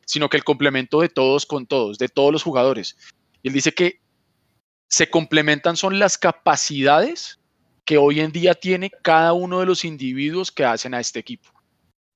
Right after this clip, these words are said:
Y es, ahí es cuando él habla de que, que son una familia, que todo el cuento, que muchas veces la gente cuando un jugador habla de una familia, la gente cree que es que está tribuneando o que lo está diciendo como para, sí, que suene bonito.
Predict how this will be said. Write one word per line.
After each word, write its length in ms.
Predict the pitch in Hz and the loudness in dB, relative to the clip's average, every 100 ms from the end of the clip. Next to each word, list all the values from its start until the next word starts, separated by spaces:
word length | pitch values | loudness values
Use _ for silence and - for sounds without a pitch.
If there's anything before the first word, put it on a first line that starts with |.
| - - - | -20 -18 -2
Y 140 | 156 | 0
es, 160 | 139 - - | 0 0 0
ahí 100 | 139 | 0
es 80 | 123 | 0
cuando 240 | 151 143 | 2 4
él 60 | 127 | 4
habla 180 | 131 139 | 4 2
de 60 | |
que, 100 | 143 | 0
que 140 | 120 120 | -6 -8
son 120 | 110 | -8
una 120 | 120 | -2
familia, 520 | 147 180 185 180 175 | -2 0 2 4 2
que 80 | 151 | 0
todo 80 | 135 | -4
el 40 | 135 | -6
cuento, 220 | 170 175 - - | -6 -8 -16 -10
que 120 | - 170 | -4 -2
muchas 260 | 180 214 | 2 2
veces 240 | 220 202 220 | 2 2 2
la 100 | 175 | 0
gente 280 | 151 180 | 0 -4
cuando 240 | 208 196 156 | -2 -2 -4
un 60 | |
jugador 360 | 135 170 156 131 | 0 4 4 4
habla 160 | 143 165 | 2 2
de 60 | |
una 100 | 135 | 0
familia, 440 | 127 151 139 131 143 | -2 -2 -2 2 2
la 100 | 139 | 2
gente 220 | 123 131 | -2 -6
cree 180 | 147 139 | -4 -4
que 60 | |
es 60 | 151 | -4
que 80 | - | -4
está 100 | - | -4
tribuneando 920 | 151 147 123 127 135 135 131 131 127 - - _ - | -2 -4 -4 0 0 0 -2 -2 -4 -8 -20 _ -10
o 100 | 131 | -4
que 80 | 143 | -2
lo 60 | |
está 160 | 131 127 | 0 0
diciendo 300 | 123 135 131 | 0 0 -2
como 200 | 143 143 | -4 -2
para, 340 | 143 135 127 117 | 2 4 2 0
sí, 200 | 165 170 | -4 -4
que 100 | 156 | -4
suene 160 | 135 | -2
bonito. 420 | 147 139 131 143 | -2 -4 -4 -4